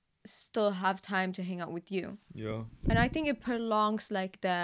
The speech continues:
Speaker 2: The span
Speaker 1: emotions.
Speaker 2: of the, yeah, yeah. Yeah, one hundred percent.
Speaker 1: Yeah, it
Speaker 2: One hundred percent.
Speaker 1: prolongs it a lot more.
Speaker 2: You know how many divorces happened in covid?
Speaker 1: Exactly.
Speaker 2: A lot.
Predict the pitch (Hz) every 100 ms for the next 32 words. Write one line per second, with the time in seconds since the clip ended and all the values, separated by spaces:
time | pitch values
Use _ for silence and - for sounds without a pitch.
0 | 170 185 214 220 220 - 156 117 110 107
1 | 107 104 120 127 120 110 113 - - 113
2 | 120 104 107 104 110 104 - 101 202 214
3 | 208 175 170 - 208 208 226 226 220 220
4 | 185 185 180 180 175 185 170 165 175 185
5 | 117 123 127 127 127 120 110 107 113 113
6 | 113 117 107 107 113 110 131 143 - 254
7 | 220 190 277 349 381 - 262 247 226 202
8 | 180 117 131 151 -